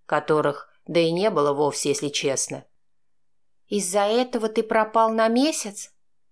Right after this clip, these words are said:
«Я пропал на гораздо большее время, Габи.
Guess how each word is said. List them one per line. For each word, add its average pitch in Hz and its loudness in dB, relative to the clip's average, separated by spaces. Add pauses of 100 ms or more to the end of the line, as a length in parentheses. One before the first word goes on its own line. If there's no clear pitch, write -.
(240)
«Я 160 0
пропал 151 0
на 147 0
гораздо 160 0
большее 147 0
время, 147 2
Габи. 143 -4